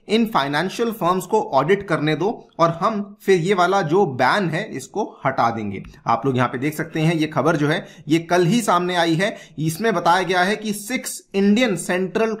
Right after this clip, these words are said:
counterparties have been derecognized by the European Union regulator। और ये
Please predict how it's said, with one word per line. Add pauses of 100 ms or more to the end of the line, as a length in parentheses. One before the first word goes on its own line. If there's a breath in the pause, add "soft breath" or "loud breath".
counterparties
have
been
derecognized
by
the
European
Union (400 loud breath)
regulator।
और
ये